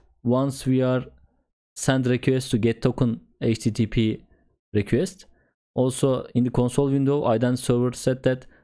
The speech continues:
token request validation success, identity server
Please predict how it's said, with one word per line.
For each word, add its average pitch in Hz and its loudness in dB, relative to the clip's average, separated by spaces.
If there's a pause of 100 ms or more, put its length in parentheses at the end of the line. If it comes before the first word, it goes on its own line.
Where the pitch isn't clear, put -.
(120)
token 147 2
request 131 0
validation 120 2
success, - -2 (360)
identity 127 0
server 135 0